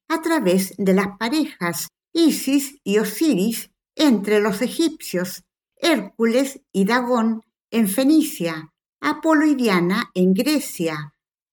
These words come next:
Plutón y Perséfone en Ática, en las culturas de Mesoamérica.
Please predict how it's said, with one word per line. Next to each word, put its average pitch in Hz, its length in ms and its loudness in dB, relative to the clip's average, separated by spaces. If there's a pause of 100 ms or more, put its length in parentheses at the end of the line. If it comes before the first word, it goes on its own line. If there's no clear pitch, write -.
(300)
Plutón 285 720 2
y 247 120 0
Perséfone 185 1160 0
en 269 180 4
Ática, 175 640 0 (260)
en 311 120 2
las 330 140 2
culturas 226 840 0
de 208 240 0
Mesoamérica. 196 1080 -2